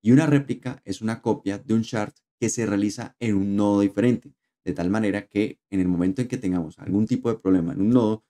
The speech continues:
nosotros vamos a tener la información, un backup de la información en otro nodo. Y eso es precisamente lo que nos va a permitir recuperarnos ante un fallo. Pero estamos hablando de shard y no hemos definido qué es un shard. Un shard,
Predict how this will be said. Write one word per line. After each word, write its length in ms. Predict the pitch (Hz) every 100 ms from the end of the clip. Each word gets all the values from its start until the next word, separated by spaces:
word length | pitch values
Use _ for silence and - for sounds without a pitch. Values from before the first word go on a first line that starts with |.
| _
nosotros 520 | 127 127 127 - 101 95
vamos 240 | 98 98
a 60 | 101
tener 260 | 95 90
la 120 | 90 98
información, 760 | 101 110 107 110 107 104 98 -
un 160 | 117
backup 320 | 110 104 98 92
de 140 | 98
la 60 | 104
información 720 | 101 101 104 104 - 92 90 _ _
en 220 | - 92
otro 380 | 87 85 - 82
nodo. 340 | 85 92 87 - _ _ _ 131
Y 140 | 147
eso 240 | 131 127 -
es 180 | 113 -
precisamente 720 | 113 110 107 110 104 98 101
lo 260 | 101 101 92
que 100 | 98
nos 160 | 90
va 60 | 87
a 60 | 85
permitir 380 | 95 95 90
recuperarnos 760 | 98 98 - 104 98 92 95 - _
ante 400 | 90 85 82 87
un 220 | 87 85
fallo. 300 | 85 78 - _ _
Pero 140 | - 120
estamos 360 | - 107 113
hablando 380 | 120 104 98 104
de 160 | 101 110
shard 380 | - 113 104 - _ _ _ _
y 120 | 110
no 140 | 95 92
hemos 140 | 90
definido 480 | 95 95 90 95 92 _
qué 160 | 107 92
es 100 | 87
un 80 | 90
shard. 260 | 107 87 _ _ _ _ -
Un 100 | 139
shard, 320 | 139 127 131